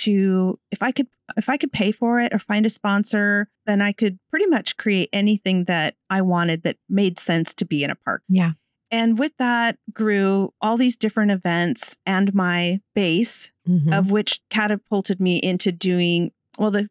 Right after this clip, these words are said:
Speaker 1: the county had asked me to, to join them and manage their arts commission. And,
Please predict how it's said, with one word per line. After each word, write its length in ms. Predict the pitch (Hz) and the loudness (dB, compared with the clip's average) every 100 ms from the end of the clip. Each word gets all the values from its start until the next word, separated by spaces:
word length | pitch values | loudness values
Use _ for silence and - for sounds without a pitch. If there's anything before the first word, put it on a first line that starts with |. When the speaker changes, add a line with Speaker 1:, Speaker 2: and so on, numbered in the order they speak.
| - | -6
Speaker 1:
the 80 | 202 | -6
county 400 | - 220 214 196 | -2 0 2 2
had 180 | 175 165 | 0 -2
asked 260 | 180 170 - | -4 -2 -2
me 120 | 175 | -4
to, 160 | 175 214 - - - | -4 -8 -12 -10 -4
to 180 | 214 - | -4 -2
join 320 | 196 180 180 | -2 0 0
them 380 | 190 226 226 226 - - | 0 0 0 -2 -4 -4
and 400 | 208 185 185 - - | 0 0 0 -4 -10
manage 540 | 208 202 208 196 190 | -2 0 2 0 -2
their 120 | 180 - | -4 -2
arts 220 | 143 - - | -4 -4 -6
commission. 540 | - - - 123 226 _ | -6 -6 -6 -4 -6 _
And, 460 | 220 214 214 208 | -2 0 2 0